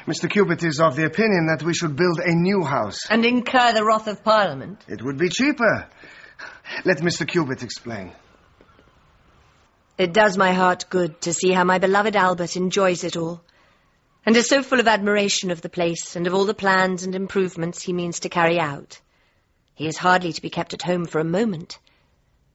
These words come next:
Speaker 2: I relished the idea of a family home, and now that we have dear little Alfred,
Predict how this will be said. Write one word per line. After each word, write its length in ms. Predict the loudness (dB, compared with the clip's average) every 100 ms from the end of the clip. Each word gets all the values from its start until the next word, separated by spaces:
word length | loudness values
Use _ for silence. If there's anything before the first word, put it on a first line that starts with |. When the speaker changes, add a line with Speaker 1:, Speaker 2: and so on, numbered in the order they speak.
| _ _ _ _
Speaker 2:
I 200 | 2 4
relished 580 | 2 0 0 0 -4 -4
the 100 | 0
idea 360 | 0 0 -2 -4
of 100 | -6
a 60 |
family 600 | -8 -10 -4 -2 -2 -4
home, 400 | -4 -6 -6 -10 -16 _ _ _ _ _ _ _ _
and 120 | -4
now 180 | 0 2
that 140 | 0 -2
we 80 |
have 160 | -6 -2
dear 140 | -2
little 200 | 0 -2
Alfred, 560 | -2 -2 -4 -8 -10 -10